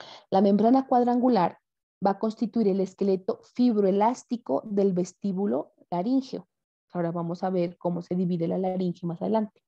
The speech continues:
Este, esta membrana cuadrangular va desde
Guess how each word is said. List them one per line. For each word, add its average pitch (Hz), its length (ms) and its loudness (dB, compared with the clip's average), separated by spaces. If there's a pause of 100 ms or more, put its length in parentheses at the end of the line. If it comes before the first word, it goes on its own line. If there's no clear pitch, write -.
(760)
Este, 254 880 6 (160)
esta 254 840 4
membrana 214 680 4
cuadrangular 226 720 2
va 190 120 -2
desde 202 500 0